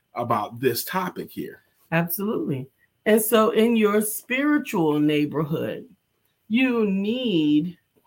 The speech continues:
Speaker 2: a, a overseer. You need someone who's gonna be concerned about you. You need someone who is, who their job is to pray for you.
Speaker 1: Yes.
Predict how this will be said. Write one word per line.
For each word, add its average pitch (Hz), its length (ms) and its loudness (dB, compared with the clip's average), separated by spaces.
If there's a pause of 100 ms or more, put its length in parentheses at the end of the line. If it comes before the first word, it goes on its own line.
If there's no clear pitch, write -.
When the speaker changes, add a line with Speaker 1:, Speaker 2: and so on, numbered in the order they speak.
(120)
Speaker 2:
a, 165 420 2 (720)
a 160 440 0
overseer. 151 800 -2 (200)
You 175 140 0
need 226 240 0
someone 202 360 0
who's 175 200 0
gonna 156 200 2
be 147 140 0
concerned 156 760 -2 (120)
about 135 500 -2
you. 120 420 -10 (600)
You 156 100 0
need 175 260 6
someone 170 440 2
who 165 340 2
is, 147 680 0
who 202 220 -2
their 170 220 2
job 165 460 2
is 160 220 -2
to 156 120 -6
pray 160 380 -4
for 139 300 -4
you. 120 460 -8
Speaker 1:
Yes. 110 560 -4